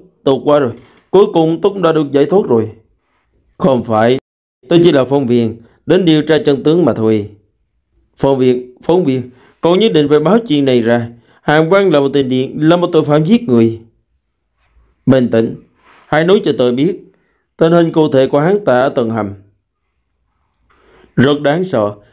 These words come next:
hắn đã làm thí nghiệm ở trên thân thể của những kẻ bị ruồng bỏ chúng tôi.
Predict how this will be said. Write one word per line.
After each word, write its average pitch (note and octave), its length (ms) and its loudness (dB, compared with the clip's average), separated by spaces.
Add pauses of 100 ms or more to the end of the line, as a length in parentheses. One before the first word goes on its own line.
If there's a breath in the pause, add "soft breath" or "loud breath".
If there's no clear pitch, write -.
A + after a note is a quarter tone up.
hắn G3+ 240 0
đã F#3+ 80 0
làm D3+ 220 0
thí G#3+ 140 -2
nghiệm C#3+ 240 2
ở D3 100 -2
trên C#3+ 180 0
thân F#3 240 2
thể B2+ 160 2
của D3+ 100 0
những D3+ 200 2
kẻ D#3 220 2
bị E3 180 2
ruồng B2 260 2
bỏ A#2+ 180 0
chúng F#3 220 0
tôi. A#2+ 320 -2